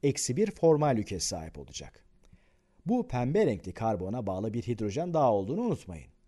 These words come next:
Onu buraya eklemememin nedeni ise sadece çizimin daha az karmaşık ve daha net görülmesini sağlamak. Evet, diyelim ki bir baz gelip diğer protonu alıyor. O zaman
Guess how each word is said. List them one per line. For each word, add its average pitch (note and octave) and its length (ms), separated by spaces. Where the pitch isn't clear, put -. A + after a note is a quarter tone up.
Onu G3 240
buraya B2+ 320
eklemememin A2 840
nedeni C3+ 260
ise F3 420
sadece D3 520
çizimin D3 500
daha D3+ 200
az - 160
karmaşık G#2 640
ve E3+ 180
daha C#3 200
net B2 240
görülmesini E2+ 560
sağlamak. A1+ 640
Evet, - 320
diyelim F#2+ 380
ki F3+ 400
bir B2+ 180
baz C#3 260
gelip D3+ 280
diğer B2 340
protonu A#2 500
alıyor. G2 320
O D3+ 100
zaman C#3 320